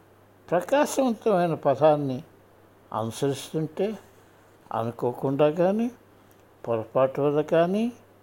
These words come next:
అజ్ఞానం చేత కానీ, ఆఖరకు చెడు అలవాట్ల వల్ల కానీ మనం తప్పులు చేస్తే, మనం తెలియని ప్రదేశాల నుండి వచ్చే సూచనల వల్ల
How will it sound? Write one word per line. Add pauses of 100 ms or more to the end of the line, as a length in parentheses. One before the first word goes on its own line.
(440)
అజ్ఞానం
చేత
కానీ, (920)
ఆఖరకు (160)
చెడు
అలవాట్ల
వల్ల
కానీ (760)
మనం
తప్పులు
చేస్తే, (880)
మనం (560)
తెలియని
ప్రదేశాల
నుండి
వచ్చే
సూచనల
వల్ల